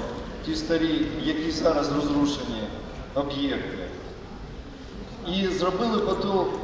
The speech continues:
тим старим містом, яке ми з вами хочемо бачити. Всі, і не тільки ми, кияни.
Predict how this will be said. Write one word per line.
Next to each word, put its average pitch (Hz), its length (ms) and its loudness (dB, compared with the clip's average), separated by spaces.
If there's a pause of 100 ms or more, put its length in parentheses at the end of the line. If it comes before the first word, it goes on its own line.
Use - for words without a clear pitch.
тим 196 180 0
старим 180 580 4
містом, 196 320 -2 (120)
яке 190 300 -2
ми 180 60 -2
з 170 80 -4
вами 185 340 4 (180)
хочемо 160 340 0 (180)
бачити. 117 420 0 (280)
Всі, - 420 -2
і - 20 0
не 165 120 2
тільки 170 320 -2
ми, 156 160 -2
кияни. 117 420 -4